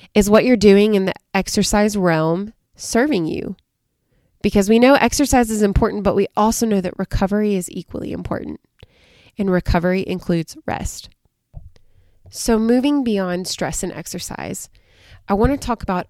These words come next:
over, but also under eating. Yes, overeating is detrimental to our health, but so is under eating.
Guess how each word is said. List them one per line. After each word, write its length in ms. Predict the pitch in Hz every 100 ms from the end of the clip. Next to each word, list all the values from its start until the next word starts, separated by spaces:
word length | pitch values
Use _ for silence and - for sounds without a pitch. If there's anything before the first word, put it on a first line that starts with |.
| -
over, 540 | 185 180 190 180 190 - _ -
but 240 | 175 -
also 460 | - 190 - 175 170 -
under 340 | 190 190 180 135
eating. 400 | 165 156 87 233 - - _ _ - - -
Yes, 500 | - 180 - - - - _ _ _ -
overeating 540 | 196 226 214 202 190
is 160 | 170 -
detrimental 560 | 165 - 170 160 156
to 160 | - 160
our 100 | -
health, 380 | 170 - 208 - - - - - _
but 140 | 226
so 260 | - - 240
is 140 | 294
under 260 | - 233 277
eating. 460 | - 170 - 170 180